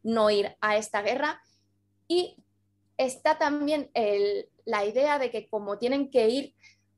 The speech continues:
a luchar a mi-, a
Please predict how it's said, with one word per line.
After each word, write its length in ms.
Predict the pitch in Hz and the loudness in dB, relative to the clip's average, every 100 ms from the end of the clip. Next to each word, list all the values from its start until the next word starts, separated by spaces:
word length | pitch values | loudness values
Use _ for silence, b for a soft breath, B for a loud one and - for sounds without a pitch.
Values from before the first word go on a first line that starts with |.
| _ | _
a 200 | 240 226 | 0 2
luchar 680 | 220 208 208 294 277 - - - | 2 -2 -2 0 0 0 -6 -4
a 220 | 233 220 | -2 -2
mi-, 560 | 214 214 208 202 202 - | -4 -6 -6 -6 -6 -6
a 560 | 208 208 190 185 175 | -6 -4 -4 -6 -8